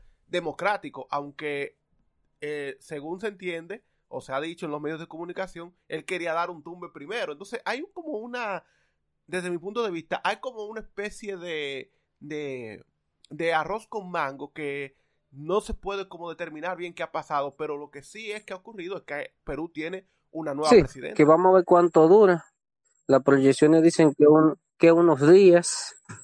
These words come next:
Speaker 2: o sea, increíble,
Speaker 1: <laughs>
Speaker 2: porque Castillo
Speaker 1: Bueno, por lo menos llegó al fin de semana,
Speaker 2: Sí.
Speaker 1: eso es, es un logro.
Speaker 2: Sí, pero ya la gente de Castillo está saliendo a protestar.
Speaker 1: Sí, eso
Speaker 2: Porque
Speaker 1: es,
Speaker 2: yo no
Speaker 1: eso.
Speaker 2: sabía que había tanta gente que a él lo apoyaba, o sea,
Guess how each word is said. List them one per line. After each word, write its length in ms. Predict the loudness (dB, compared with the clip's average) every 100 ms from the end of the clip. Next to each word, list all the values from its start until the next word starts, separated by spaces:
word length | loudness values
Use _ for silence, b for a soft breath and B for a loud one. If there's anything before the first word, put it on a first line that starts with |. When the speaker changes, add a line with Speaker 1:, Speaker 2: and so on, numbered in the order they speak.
| -8
Speaker 2:
o 100 | -8 -2
sea, 260 | 0 2
increíble, 800 | 0 2 4 6 6 6 6 6
Speaker 1:
<laughs> 720 | 2 0 -8 -6 -6 -6 2
Speaker 2:
porque 260 | 2 4 4
Castillo 600 | 2 2 4 4 6 6
Speaker 1:
Bueno, 220 | 6 4
por 180 | 0 0
lo 120 | 2
menos 220 | 6 6 8
llegó 220 | 8 8
al 120 | 6
fin 180 | 4 0
de 100 | 0
semana, 540 | 0 0 0 0 -2 2
Speaker 2:
Sí. 80 | 4
Speaker 1:
eso 160 | 4 0
es, 80 | -2 -4
es 140 | -8
un 140 | -8 -8
logro. 240 | -10 -10 2
Speaker 2:
Sí, 160 | 4
pero 200 | 6 4
ya 180 | 6 6
la 100 | 4
gente 280 | 2 4 6
de 100 | 6
Castillo 400 | 4 4 6 6
está 140 | 4 4
saliendo 340 | 4 4 4
a 20 |
protestar. 640 | 4 2 2 0 2 2 2 _ _ _ _ _ _ _ -20 _ _ _ _
Speaker 1:
Sí, 400 | -14 -8 -6 -6
eso 120 | -2 2
Speaker 2:
Porque 240 | 4 4
Speaker 1:
es, 60 | 4
Speaker 2:
yo 100 | 4
no 100 | 6
Speaker 1:
eso. 120 | 4
Speaker 2:
sabía 300 | 6 6 6
que 120 | 6
había 200 | 8 6
tanta 320 | 4 2 2
gente 220 | 0 2 4
que 100 | 4
a 40 |
él 60 | 6
lo 80 | 4
apoyaba, 640 | 4 4 6 4 2 -2
o 40 |
sea, 240 | 0 0